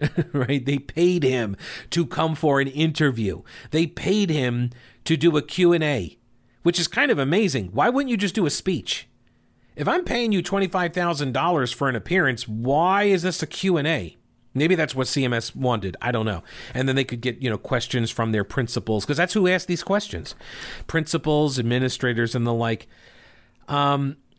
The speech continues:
she uses the same, Ann Doss Helms uses the same quote that was, uh, pulled for the Charlotte Observer article,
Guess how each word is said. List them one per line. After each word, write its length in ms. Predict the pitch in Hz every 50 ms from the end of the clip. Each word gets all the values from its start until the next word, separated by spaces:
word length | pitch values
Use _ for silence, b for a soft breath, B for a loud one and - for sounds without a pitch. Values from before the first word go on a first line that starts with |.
| _ _ _ _ _
she 160 | 147 - 175
uses 320 | 170 170 165 147 156 147 135
the 80 | 143
same, 320 | 135 - - 175 180 180 175
Ann 160 | 147 147 147
Doss 240 | 139 151 143 135 -
Helms 240 | - 143 143 139 127
uses 300 | 135 131 120 117 113 110
the 80 | 123
same 380 | 120 - 147 127 123 123 123 123 - -
quote 460 | - 175 180 175 170 165 170 - - -
that 400 | 131 113 110 127 127 127 123 127
was, 320 | 127 120 110 - - -
uh, 160 | 135 127 120
pulled 340 | - - 135 131 127 123 117
for 320 | - - - 127 123 120
the 80 | 117 117
Charlotte 420 | 117 - - 131 123 117 117 110
Observer 520 | 110 101 95 - 151 160 151 139 156 156 -
article, 560 | - 143 139 135 135 131 - 135 127 127 131